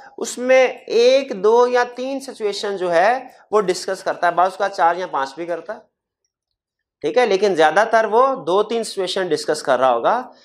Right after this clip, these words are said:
तो एग्जाम में आई कैप code of ethics में जब क्वेश्चन बनाएगा उसी तरह पार्ट ए, बी, सी करके कुछ सिचुएशंस को डिस्कस करेगा। हमने हर सिचुएशन को अलहदा आंसर करना है, पहली चीज़ ये, हर सिचुएशन को अलहदा आंसर करना है।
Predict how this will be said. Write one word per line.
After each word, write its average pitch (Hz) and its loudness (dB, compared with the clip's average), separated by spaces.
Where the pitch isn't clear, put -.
तो 170 4
एग्जाम 165 2
में 247 0
आई 180 2
कैप 214 0
code 202 0
of 208 -4
ethics 240 -4
में 226 -2
जब 208 -2
क्वेश्चन 180 0
बनाएगा 165 0
उसी 254 -8
तरह 240 2
पार्ट 208 0
ए, 214 0
बी, 202 -8
सी 220 -8
करके 208 -2
कुछ 226 -8
सिचुएशंस 190 -4
को 226 2
डिस्कस 170 -2
करेगा। 143 2
हमने 220 2
हर 208 2
सिचुएशन 226 -4
को 233 2
अलहदा 180 2
आंसर 165 -2
करना 110 -6
है, 107 -6
पहली 156 -2
चीज़ 117 -12
ये, - -18
हर 160 2
सिचुएशन 196 -2
को 254 2
अलहदा 170 2
आंसर 139 -2
करना 120 -4
है। - -8